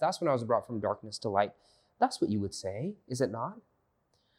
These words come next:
So then why is it that when it comes to your non-Christian boyfriend, girlfriend, or fiance, all of a sudden you don't believe it anymore?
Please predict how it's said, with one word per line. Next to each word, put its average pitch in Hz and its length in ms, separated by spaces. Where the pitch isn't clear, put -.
So - 160
then 170 180
why 170 180
is 190 120
it 147 120
that 127 160
when 139 100
it 123 80
comes 151 240
to - 80
your 135 80
non-Christian 147 500
boyfriend, 127 360
girlfriend, 123 280
or 107 60
fiance, 117 560
all 151 180
of 156 80
a 151 40
sudden 123 340
you 123 60
don't 131 180
believe 147 240
it 135 80
anymore? 87 300